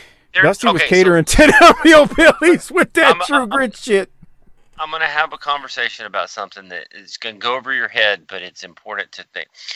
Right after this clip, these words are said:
Speaker 1: We've talked about this. There is a unity in the South. And if you're not from around here, the Southern United States is one of the most bewildering places on earth. Because on an average day, if you walk down the streets,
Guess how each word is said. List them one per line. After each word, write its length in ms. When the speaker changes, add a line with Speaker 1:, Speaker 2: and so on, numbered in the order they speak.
Speaker 1:
We've 180
talked 320
about 300
this. 460
There 240
is 160
a 80
unity 560
in 100
the 100
South. 220
And 100
if 160
you're 140
not 280
from 220
around 380
here, 560
the 100
Southern 400
United 480
States 420
is 140
one 140
of 40
the 60
most 300
bewildering 720
places 480
on 180
earth. 100
Because 640
on 220
an 100
average 560
day, 320
if 140
you 80
walk 260
down 220
the 60
streets, 680